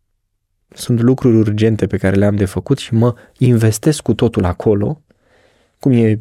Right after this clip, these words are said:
jobul, cum e profesia, și uit de altele, altele care sunt poate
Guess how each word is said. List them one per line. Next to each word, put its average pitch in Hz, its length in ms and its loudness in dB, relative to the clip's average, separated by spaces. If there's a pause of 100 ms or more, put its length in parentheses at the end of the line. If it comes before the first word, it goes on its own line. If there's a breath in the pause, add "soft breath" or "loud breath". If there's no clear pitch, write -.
(140)
jobul, 113 380 2 (100)
cum 104 100 -8
e 98 120 -2
profesia, 101 640 -6 (680)
și - 180 -4
uit 165 240 2
de 147 120 0
altele, 107 720 0
altele 151 400 0
care 131 220 0
sunt 131 220 -8
poate 110 640 0